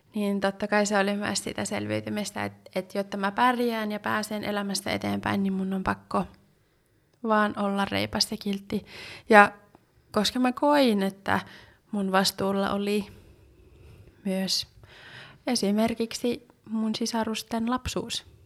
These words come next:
mikä on aika rankka vastuu lapselle, mut mä koin sen vahvasti, että, että mun pitää olla niitä varten myös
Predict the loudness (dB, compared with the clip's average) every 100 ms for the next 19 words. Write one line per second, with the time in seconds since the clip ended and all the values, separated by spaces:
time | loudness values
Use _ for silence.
0 | -20 _ _ _ _ _ _ _ _ -20
1 | -20 -16 0 0 4 2 4 4 4 4
2 | 4 4 2 2 2 0 0 -2 -2 -2
3 | -2 -2 -2 0 0 2 2 0 2 2
4 | 0 -2 0 -2 -2 -4 -4 -18 -18 -18
5 | -20 -8 -4 0 0 2 2 4 4 2
6 | -4 _ _ _ _ _ -2 2 4 4
7 | 0 -4 -20 -20 -20 -20 -20 -20 _ _
8 | -2 2 2 2 2 0 -4 -2 -2 -2
9 | -4